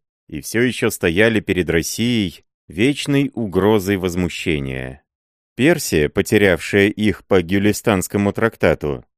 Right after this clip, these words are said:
естественно, искала случая возвратить себе эти богатейшие,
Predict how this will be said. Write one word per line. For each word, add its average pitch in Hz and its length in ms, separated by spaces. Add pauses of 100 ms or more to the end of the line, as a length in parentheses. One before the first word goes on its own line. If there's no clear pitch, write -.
естественно, 104 800
искала 98 380
случая 101 500
возвратить 98 640
себе 101 540
эти - 160
богатейшие, 117 960